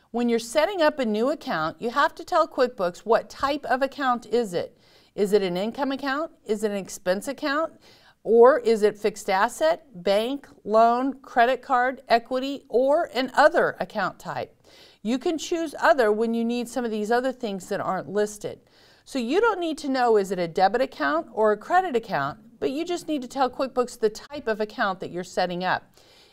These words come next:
If I'm setting up trade publications to track as a, as a sub of dues and subscriptions, I would make that an expense account. So I'll select expense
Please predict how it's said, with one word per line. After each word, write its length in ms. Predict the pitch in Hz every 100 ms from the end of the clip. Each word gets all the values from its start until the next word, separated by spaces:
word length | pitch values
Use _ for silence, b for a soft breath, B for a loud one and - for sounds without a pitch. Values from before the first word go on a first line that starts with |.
| b
If 160 | 208
I'm 200 | 247 339
setting 400 | 415 - 262 240
up 220 | 202 170 -
trade 420 | - 349 359 -
publications 960 | 240 196 180 180 156 - 139 175 - - b b b
to 120 | 247
track 460 | 202 - 214 202 208
as 140 | 196
a, 280 | 190 - -
as 120 | 185
a 60 | 180
sub 500 | - 285 269 202 180 -
of 180 | 180
dues 300 | 165 226 233
and 100 | 214
subscriptions, 720 | - 170 - 311 302 240 190 - -
I 160 | 302
would 160 | 403 370
make 240 | 254 233
that 200 | 214 196
an 100 | 202
expense 580 | 208 208 - - 214 214
account. 440 | 196 180 117 78 -
So 140 | -
I'll 200 | 175 220
select 440 | 240 285 269 247 -
expense 680 | - - 185 156 180 -